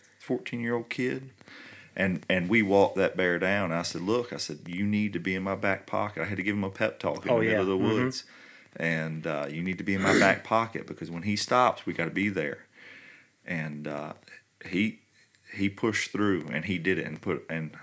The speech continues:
Speaker 1: a heck of a shot. And I said, "You'll never kill a bear that big, uh, ever again in
Speaker 2: Mm-hmm.
Speaker 1: your life."
Speaker 2: That was a good one.
Speaker 1: Uh, that was a, a monster bear. And, and the fact that he pushed through it and, and found out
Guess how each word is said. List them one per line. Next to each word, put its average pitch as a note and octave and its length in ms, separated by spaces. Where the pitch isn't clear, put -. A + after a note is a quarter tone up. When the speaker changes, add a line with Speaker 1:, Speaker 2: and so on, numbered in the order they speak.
Speaker 1:
a - 40
heck F2+ 240
of D#2+ 80
a D2+ 60
shot. - 380
And D#2+ 180
I F2 60
said, E2+ 320
"You'll F#2 200
never F2+ 240
kill F#2+ 160
a F2 60
bear E2 320
that D#2+ 160
big, D#2+ 180
uh, D#2 120
ever E2 260
again F#2+ 160
in A2 120
Speaker 2:
Mm-hmm. G#2+ 100
Speaker 1:
your E2 140
life." D#2 80
Speaker 2:
That A#2+ 120
was C3+ 120
a A#2 40
good A2+ 240
one. F#2+ 160
Speaker 1:
Uh, E2+ 120
that E2+ 200
was D#2+ 160
a, E2+ 320
a F2 140
monster E2+ 720
bear. D#2+ 320
And, D#2+ 340
and G2+ 140
the F2+ 60
fact A2 300
that F#2+ 60
he G#2 140
pushed - 360
through G2 280
it - 100
and, E2+ 240
and F2+ 260
found A2 460
out G#2 320